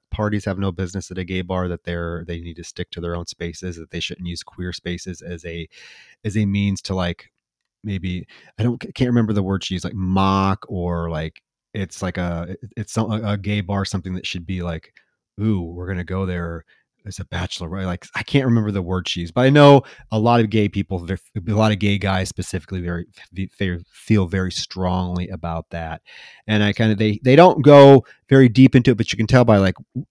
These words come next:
Dwayne's, uh, response to them when he's, like, yelling at them, "What kind of vodka do you want?" And they're just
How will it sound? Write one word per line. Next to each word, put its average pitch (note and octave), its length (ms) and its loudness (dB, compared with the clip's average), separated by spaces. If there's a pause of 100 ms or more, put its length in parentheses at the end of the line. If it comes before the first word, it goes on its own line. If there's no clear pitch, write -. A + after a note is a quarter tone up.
Dwayne's, G#2+ 520 2 (280)
uh, F2 320 -8
response G#2+ 500 2
to F2+ 160 -4
them D#2 220 -10
when F2 80 -4
he's, F2+ 160 -4
like, E2 160 -8
yelling G2 340 0
at D2+ 60 -8
them, F2 160 -4
"What F3 260 12
kind F#3 280 12
of E3 160 12
vodka F#3 520 12
do E3+ 80 10
you E3+ 240 10
want?" D3 220 8
And A#2+ 80 4
they're A#2+ 60 4
just A#2+ 200 -2